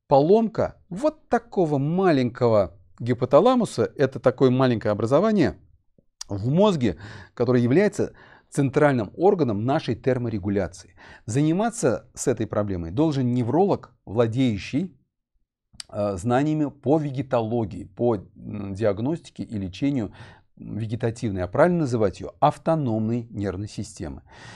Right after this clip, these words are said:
С такими пациентами я работаю более тридцати лет и могу сказать, что это непростая тема,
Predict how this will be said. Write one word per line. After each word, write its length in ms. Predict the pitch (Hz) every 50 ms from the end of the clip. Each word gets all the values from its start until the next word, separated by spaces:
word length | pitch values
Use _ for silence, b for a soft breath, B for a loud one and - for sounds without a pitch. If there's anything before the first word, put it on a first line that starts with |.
| B B B
С 60 | -
такими 320 | - 147 147 - 196 175 151
пациентами 480 | - 127 - 147 143 131 - 117 110
я 100 | 110 113
работаю 380 | 120 117 117 117 104 - 104 98
более 240 | 101 120 110 101 98
тридцати 460 | - 101 92 - - - - - 120
лет 260 | 143 190 190 - -
и 60 | 123
могу 260 | 117 117 117 120 120
сказать, 440 | - - - 107 104 104 147 165 156
что 160 | - - -
это 160 | 123 110 - 113
непростая 920 | 113 120 139 175 180 - 165 160 - - - - - 127 120 104 101 117
тема, 380 | - - 151 151 170 190 220